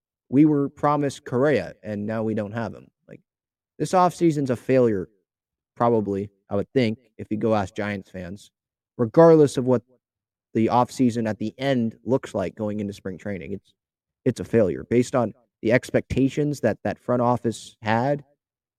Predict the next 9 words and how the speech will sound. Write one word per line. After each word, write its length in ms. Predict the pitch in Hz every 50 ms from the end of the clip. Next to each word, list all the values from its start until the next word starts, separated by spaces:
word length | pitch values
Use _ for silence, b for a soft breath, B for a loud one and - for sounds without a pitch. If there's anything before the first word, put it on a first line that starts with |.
| _ -
and 100 | - 101 -
put 160 | - 175 190
on 160 | 208 202 185
themselves, 640 | 147 101 98 - - - 156 185 151 123 110 98 95
really. 320 | 110 147 175 135 110 113 113
I 60 | 123
mean, 280 | 127 123 120 117 113
Farhan 380 | 92 - - 147 160 156 147 131
Zaidi, 460 | 131 131 123 143 175 180 147 135 127